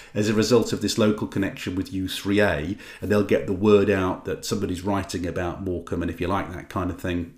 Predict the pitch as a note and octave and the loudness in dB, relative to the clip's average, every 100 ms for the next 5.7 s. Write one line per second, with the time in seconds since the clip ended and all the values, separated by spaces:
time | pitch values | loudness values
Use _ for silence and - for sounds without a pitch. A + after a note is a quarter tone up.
0 | - A#2+ - - - F2+ D#2 A2+ A2+ E2+ | -8 -6 -6 -6 -2 -2 0 -2 0 -4
1 | D2 D2+ G#2 - _ _ _ _ _ - | -4 -4 -6 -6 _ _ _ _ _ -20
2 | - - A#2 B2+ B2 G2 F2+ F2+ - - | -6 4 4 6 2 2 2 0 -4 -18
3 | - - - A2+ G2 - C3 B2+ G2 E2+ | -18 0 6 6 6 6 8 8 6 2
4 | F#2+ - G#2 G2+ F2+ - A#2+ C3+ - G2+ | 0 0 2 2 -2 6 8 8 4 -2
5 | D#2+ D2 - E2+ - D#2+ D#2+ | -2 -4 -8 -6 -2 -2 -2